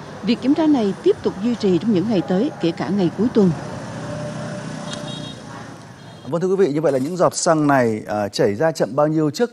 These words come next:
Speaker 2: thời điểm xăng tăng giá thì cửa hàng đó, đơn vị kinh doanh xăng dầu đó sẽ được lãi suất nhiều hơn. À, thực trạng đóng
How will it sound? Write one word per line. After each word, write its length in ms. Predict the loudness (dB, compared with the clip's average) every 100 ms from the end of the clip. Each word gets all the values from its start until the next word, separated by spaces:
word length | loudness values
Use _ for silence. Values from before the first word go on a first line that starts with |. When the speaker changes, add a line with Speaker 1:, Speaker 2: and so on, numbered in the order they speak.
| -2
Speaker 2:
thời 220 | 0 0
điểm 280 | 0 -4 -6
xăng 240 | -2 0 2
tăng 200 | 0 2
giá 260 | 2 2 -2 _ _ _ _
thì 60 | -2
cửa 120 | 0
hàng 200 | 2 2
đó, 140 | 2 2
đơn 180 | 0
vị 100 | -2 -2
kinh 100 | -2
doanh 120 | -2
xăng 140 | -2
dầu 140 | 0 0
đó 280 | 2 0 -2 _
sẽ 100 | -6
được 200 | 0 0
lãi 160 | 0 -2
suất 220 | -4 -4
nhiều 160 | -2 0
hơn. 180 | 0 -2 -8 _ _ -20 -16
À, 140 | -2 2
thực 180 | 2
trạng 140 | 4 4
đóng 120 | 2